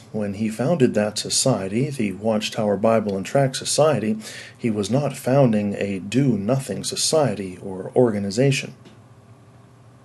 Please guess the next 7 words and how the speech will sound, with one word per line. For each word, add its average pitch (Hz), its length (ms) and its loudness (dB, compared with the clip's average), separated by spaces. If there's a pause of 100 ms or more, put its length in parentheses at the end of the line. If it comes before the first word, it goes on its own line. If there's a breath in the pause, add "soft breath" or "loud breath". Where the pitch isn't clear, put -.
(1500 loud breath)
"The 131 120 4
Lord 107 300 2
Jesus 98 340 -2
Christ 170 540 0
and 104 240 -6
God's 101 320 0
Spirit 180 500 2